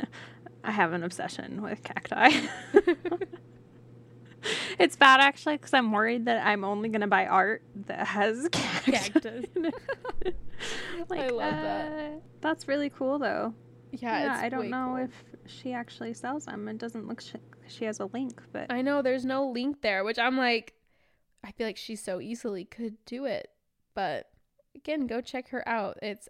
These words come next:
Speaker 2: Alice Loves Drawing.
Speaker 1: So, I laughed out loud when I found this account, and I'm obsessed <laughs> with it. Um, her primary following and everything is on TikTok, but her, uh, username is Wandering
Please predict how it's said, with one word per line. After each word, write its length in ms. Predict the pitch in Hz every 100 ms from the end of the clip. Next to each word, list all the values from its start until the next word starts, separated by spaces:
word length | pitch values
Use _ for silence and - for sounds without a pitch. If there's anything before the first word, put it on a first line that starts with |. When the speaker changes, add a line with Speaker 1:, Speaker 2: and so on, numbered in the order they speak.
| -
Speaker 2:
Alice 460 | 202 208 233 233
Loves 400 | 208 220 208 214 -
Drawing. 540 | 208 226 233 101 208 -
Speaker 1:
So, 440 | - - 254 180 - - - -
I 400 | 226 233 240 247
laughed 340 | - 233 196 -
out 120 | 208
loud 200 | 180 180 208
when 100 | 196
I 80 |
found 240 | 196 202 208
this 140 | 214
account, 460 | 226 - 208 214 -
and 320 | 202 196 190
I'm 140 | 175 170
obsessed 520 | 175 - 175 - -
<laughs> 40 | -
with 360 | - - -
it. 200 | - - - - 302 - 440 - - - -
Um, 480 | - 233 214 208 - - -
her 480 | 226 233 220 220 -
primary 600 | - 247 240 247 247 240
following 420 | 240 220 220 214
and 80 | 208
everything 360 | 196 202 208 190
is 180 | 190 196
on 300 | - 185 185
TikTok, 680 | - 185 - 190 262 - - - - -
but 340 | - 208 185 -
her, 640 | - - 220 202 196 190 190
uh, 160 | - 151
username 840 | 196 202 220 220 220 214 208 208
is 240 | - 208 202
Wandering 880 | 202 208 202 214 240 247 233 226 220